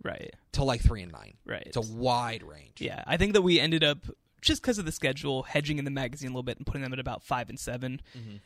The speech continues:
Speaker 1: Uh, I mean, basically the, the critical game being on the road against West Virginia. I think that West Virginia and Tech, on paper right now, now, I mean, West Virginia seems to be losing every player on their roster, uh, you know, so maybe that changes things. But, uh,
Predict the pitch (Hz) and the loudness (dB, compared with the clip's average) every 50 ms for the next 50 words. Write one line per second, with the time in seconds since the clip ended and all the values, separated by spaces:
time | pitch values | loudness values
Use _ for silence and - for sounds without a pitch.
0 | _ _ - - 139 127 - 165 180 180 160 151 160 170 175 - - - 170 160 | _ _ -4 -4 -2 0 2 2 2 2 2 2 2 2 2 0 -2 -2 0 0
1 | 151 147 151 143 143 - _ - - - - 175 160 151 160 147 147 147 131 127 | 0 0 -2 -4 -4 -4 _ -4 -2 0 0 0 0 0 -2 -2 -2 -2 -2 -2
2 | 131 131 131 131 117 123 - - 143 143 139 131 120 123 - - - - - - | -4 -4 -4 -4 -4 -6 -6 -4 -4 -4 -4 -6 -8 -10 -10 -12 -12 -12 -10 -10
3 | - - - - 127 - 104 101 - - - - 156 - - 165 156 156 139 - | -10 -10 -10 -10 -10 -10 -10 -10 -10 -4 -2 -2 0 2 2 2 2 2 -2 -2
4 | - 139 151 160 - - 160 156 165 151 151 147 139 143 139 - - 151 143 - | -2 -2 -2 -2 -2 -2 -4 -2 -2 -2 0 -2 -2 -4 -4 -2 0 0 0 0
5 | - - - _ _ _ _ _ _ _ _ _ _ _ _ - - - 151 151 | -2 -6 -20 _ _ _ _ _ _ _ _ _ _ _ _ -14 -8 -4 -4 -4
6 | 147 - - 180 175 - 175 160 147 143 139 135 - 139 139 135 139 151 156 - | -2 0 2 2 2 2 0 -4 -2 0 -2 -2 -2 -4 -6 -4 -4 -6 -6 -8
7 | 147 120 117 117 - - - - _ - - 147 - - 147 135 127 117 - - | -10 -10 -10 -12 -14 -16 -20 -20 _ -12 -10 -10 -8 -8 -6 -4 -6 -4 -4 -6
8 | 156 135 - 143 131 139 165 180 160 165 143 - - 180 180 180 - - 180 180 | -6 -4 -4 -4 -2 0 0 0 0 -2 0 0 2 2 2 2 0 2 2 2
9 | 165 160 143 135 151 151 151 165 - - - - 113 123 147 - _ - _ _ | 2 2 2 2 4 4 4 2 2 -2 -8 -10 -10 -10 -12 -14 _ -20 _ _
10 | - - - - - - 139 131 127 123 131 139 123 123 - - 135 135 135 131 | -20 -20 -20 -20 -8 -4 -2 -2 -2 -2 -4 -4 -6 -6 -6 -6 -6 -6 -4 -4
11 | 131 120 - - 143 147 151 139 123 - - - - - - - 131 120 113 - | -4 -4 -4 -4 -4 -4 -4 -4 -6 -6 -6 -6 -6 -6 -6 -4 -4 -4 -4 -4
12 | - - - - 117 117 107 | -8 -10 -8 -6 -6 -6 -8